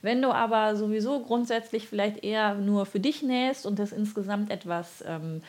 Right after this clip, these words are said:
ja, weniger bunt und, äh, fantasievoll haben möchtest, dann, äh, sind die Zierstiche sowieso nicht nütze und werden von dir dann auch nicht benutzt. Und insofern ist es nicht so der Fokus,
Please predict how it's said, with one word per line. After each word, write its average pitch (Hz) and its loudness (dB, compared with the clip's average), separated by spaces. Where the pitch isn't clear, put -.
ja, 180 -2
weniger 233 6
bunt 294 0
und, 190 -2
äh, 180 0
fantasievoll 226 2
haben 254 6
möchtest, 247 -2
dann, 220 0
äh, 220 -4
sind 254 0
die 226 0
Zierstiche 240 -2
sowieso 214 2
nicht 214 2
nütze 220 2
und 214 0
werden 214 2
von 214 0
dir 214 2
dann 208 0
auch 185 -4
nicht 233 -2
benutzt. 202 -6
Und 220 0
insofern 226 2
ist 226 -2
es 233 -4
nicht 269 -2
so 262 0
der 240 4
Fokus, 233 0